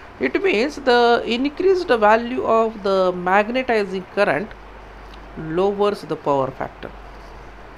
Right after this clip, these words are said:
So whenever we increase the air gap length, we need to compromise with the power factor, and as we know that the power factor directly affects on the efficiency, <clears throat>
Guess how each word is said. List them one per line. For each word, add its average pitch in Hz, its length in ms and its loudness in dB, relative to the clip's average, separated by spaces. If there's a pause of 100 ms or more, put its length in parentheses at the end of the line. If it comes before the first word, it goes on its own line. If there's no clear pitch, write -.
(300)
So 311 240 -2
whenever 320 480 0
we 269 300 -2
increase 269 480 -4
the 214 580 -2 (1120)
air 247 240 4
gap 247 280 4
length, 185 500 -2 (600)
we 202 120 -2
need 247 220 -6
to 185 80 -4
compromise 226 760 -2
with 170 180 -8
the 180 60 -4
power 247 420 2
factor, 196 520 0 (460)
and 202 140 -4
as 214 160 -2
we 226 120 -2
know 240 240 0
that 175 360 -2
the 165 80 -8
power 226 360 2
factor 202 380 -4
directly 196 580 -2
affects 196 480 -4
on 180 140 -2
the 147 100 -2
efficiency, 180 800 -4 (640)
<clears throat> - 0 -